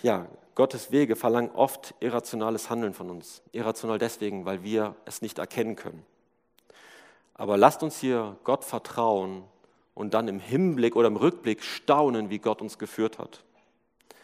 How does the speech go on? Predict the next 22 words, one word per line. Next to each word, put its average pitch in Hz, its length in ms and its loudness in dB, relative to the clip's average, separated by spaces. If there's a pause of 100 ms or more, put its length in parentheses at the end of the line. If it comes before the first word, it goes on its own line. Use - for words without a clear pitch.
(960)
Lasst - 200 2
uns 127 160 -4
Gott 160 160 8
vertrauen, 101 680 -2 (640)
wo 101 100 -4
unser 104 220 -2
Verstand 98 580 -4 (340)
handeln 107 400 -6
will. - 200 -14 (1900)
Und 113 100 -4
ich 117 120 2
möchte 156 240 10
gerne 139 200 10
mit 135 140 4
den 127 100 4
Versen 135 320 6
fünf 143 280 0
und 131 100 0
sechs 113 320 2
aus 101 140 -2
Sprüche 110 340 -6
drei 101 540 0